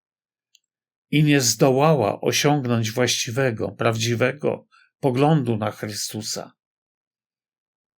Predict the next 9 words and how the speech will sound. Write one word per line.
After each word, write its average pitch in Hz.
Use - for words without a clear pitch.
Mówi 131
on, 113
że 127
Bóg 156
tego 151
świata 110
zaślepił 139
umysły 135
niewierzących. 107